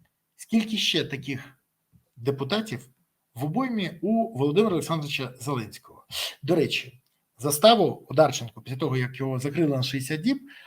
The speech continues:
а, дали п'ятнадцять мільйонів гривень. П'ятнадцять мільйонів гривень — це одинадцять біткоїнів. Ну і трошечки такий маленький хвісточок. Мені здається, йому буде неважко це внести.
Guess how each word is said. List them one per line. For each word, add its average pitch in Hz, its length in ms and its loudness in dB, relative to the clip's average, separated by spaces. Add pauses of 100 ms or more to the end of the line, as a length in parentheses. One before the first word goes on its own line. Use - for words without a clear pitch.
(120)
а, 147 420 -2
дали 220 420 4 (180)
п'ятнадцять 208 760 2
мільйонів 151 600 0
гривень. 113 420 -8 (480)
П'ятнадцять 160 640 2
мільйонів 143 600 -2
гривень — 143 520 0 (280)
це 233 360 2 (160)
одинадцять 165 800 2 (420)
біткоїнів. 123 760 -8 (300)
Ну 339 100 4
і 240 40 4
трошечки 262 760 4
такий 160 180 -2
маленький 185 460 2
хвісточок. - 480 -6 (1200)
Мені 196 360 2
здається, 147 640 2 (100)
йому 151 220 0
буде 139 200 2
неважко 143 480 0
це - 140 -14
внести. - 400 -18